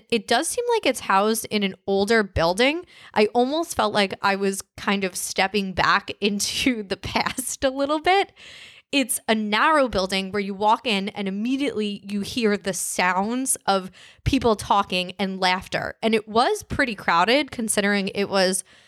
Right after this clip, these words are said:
nine thirty on a Thursday. But luckily we were able to get a table. And when you walk into it, it's very dim, the lights,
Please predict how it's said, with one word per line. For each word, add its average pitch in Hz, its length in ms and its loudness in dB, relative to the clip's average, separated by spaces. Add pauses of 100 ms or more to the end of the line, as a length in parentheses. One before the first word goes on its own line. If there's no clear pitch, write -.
(280)
nine 190 320 2
thirty 202 580 0
on 185 200 0
a 185 120 -4
Thursday. 202 800 2 (500)
But 196 440 0
luckily 247 480 -2
we 214 140 -2
were 208 120 0
able 196 200 0
to - 80 -10
get 190 120 0
a - 60 -4
table. - 580 -4 (400)
And 208 460 0 (340)
when 233 220 0
you 226 100 -4
walk 214 320 2
into 240 340 -2
it, 190 220 4 (180)
it's - 320 0 (1300)
very 220 440 0
dim, 208 480 0 (380)
the 226 100 0
lights, 196 560 0